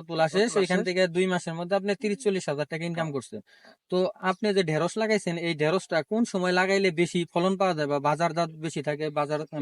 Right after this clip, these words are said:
Speaker 1: বাজারে দাম দর?
Speaker 2: <clears throat> এটা পৌষ মাসে তো আসলে গাছটা জ্বালাতে চায় না।
Speaker 1: হুম।
Speaker 2: একটু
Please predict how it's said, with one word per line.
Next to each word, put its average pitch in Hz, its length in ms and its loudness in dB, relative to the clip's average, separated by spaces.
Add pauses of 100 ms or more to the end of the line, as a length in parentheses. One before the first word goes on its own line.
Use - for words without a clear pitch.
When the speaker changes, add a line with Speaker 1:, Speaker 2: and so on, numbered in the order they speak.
Speaker 1:
বাজারে 143 340 0
দাম 147 140 -2
দর? 156 80 -2
Speaker 2:
<clears throat> 190 240 2 (360)
এটা 175 200 -4 (240)
পৌষ 214 220 -6
মাসে 240 240 -4
তো 240 80 -8
আসলে 226 260 -8
গাছটা 196 360 -4 (280)
জ্বালাতে 185 340 -6
চায় 180 160 -4
না। 240 120 -2 (180)
Speaker 1:
হুম। 143 140 -6 (140)
Speaker 2:
একটু 165 260 -12